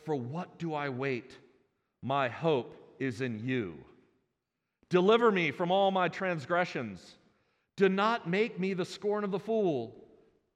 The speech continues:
I am mute. I do not open my mouth, for it is you who have done it. Remove your stroke from me. I am spent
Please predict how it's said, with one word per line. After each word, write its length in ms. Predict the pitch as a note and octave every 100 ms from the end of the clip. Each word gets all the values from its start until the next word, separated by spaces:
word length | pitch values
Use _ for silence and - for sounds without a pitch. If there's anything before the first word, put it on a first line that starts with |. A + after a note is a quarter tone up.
| _ _ _
I 220 | B2 C#3+ D3+
am 200 | C3+ C3+
mute. 380 | D3 A#2 - - - _ _ _ -
I 100 | C#3+
do 200 | D3 E3+
not 220 | E3+ E3+
open 280 | D#3+ D#3+ D3
my 180 | C#3 C3+
mouth, 380 | A#2+ G#2+ F2+ - - _ _ _ _ _ _
for 140 | C3
it 80 | A#2+
is 180 | A2+ F#2
you 320 | C3 C#3 G2 G2
who 140 | G2+
have 160 | F#2+ D2+
done 200 | G2+ E2+
it. 200 | - - _ _ _ _ _ _ _ -
Remove 580 | D3+ E3 F3 G3+ G3+ E3
your 160 | E3+
stroke 540 | - - - D#3+ D#3+ E3
from 280 | D3 C3
me. 320 | A#2 G#2 F2+ D#2+ - _
I 160 | B2 C3+
am 160 | B2+ A2+
spent 640 | - - D3 A2+ F#2+